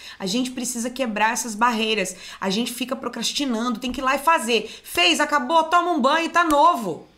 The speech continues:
Entende? É tão bom, porque você tem que pensar no que vem depois. A satisfação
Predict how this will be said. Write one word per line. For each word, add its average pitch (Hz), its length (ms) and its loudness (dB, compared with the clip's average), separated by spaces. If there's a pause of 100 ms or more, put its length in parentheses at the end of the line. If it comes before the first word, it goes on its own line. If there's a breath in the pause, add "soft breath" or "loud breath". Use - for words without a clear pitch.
Entende? 285 400 0
É 269 40 2
tão 320 360 -2
bom, 226 560 2 (320 loud breath)
porque 233 160 -2
você 247 100 -6
tem 330 140 -4
que 330 80 -12
pensar 262 420 -2
no 277 80 -4
que 262 140 -8
vem 247 220 -2
depois. 220 580 -4 (320 loud breath)
A 196 80 -6
satisfação 247 1120 -2